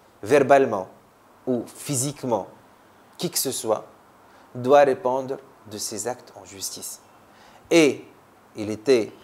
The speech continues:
bien clair, il s'est adressé directement aux autorités et aux responsables en disant, euh, « Je fais appel aux responsables administratifs dans tous les services de prendre soin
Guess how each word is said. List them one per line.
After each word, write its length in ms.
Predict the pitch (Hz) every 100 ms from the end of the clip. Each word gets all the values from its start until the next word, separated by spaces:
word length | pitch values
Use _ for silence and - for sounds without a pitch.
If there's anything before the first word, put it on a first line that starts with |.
| - -
bien 280 | 98 143 160
clair, 340 | 135 123 190 - - - - -
il 100 | 117
s'est 220 | 131 127
adressé 480 | 143 131 131 - 113
directement 880 | 110 123 190 185 - 156 143 120 - - _ _ _ _ _ _ -
aux 160 | 107
autorités 680 | 120 117 120 120 - 131 - -
et 100 | 98
aux 80 |
responsables 600 | 101 190 156 143 139 131 104
en 60 |
disant, 360 | 101 101 127 143 - _ _ _ _ _ -
euh, « 80 | - -
Je 120 | 104
fais 180 | - -
appel 360 | 165 139 95 95 -
aux 100 | 98
responsables 480 | 117 - 135 139 120
administratifs 720 | 117 127 123 143 143 175 - _ - -
dans 260 | 123 143 151
tous 380 | 151 220 240 240
les 120 | 220
services 680 | 214 185 147 110 - - - _ _ _ _ _ _ _ _ _ _ _ _ -
de 80 | 113
prendre 440 | - 143 202 185
soin 440 | 185 - 160 160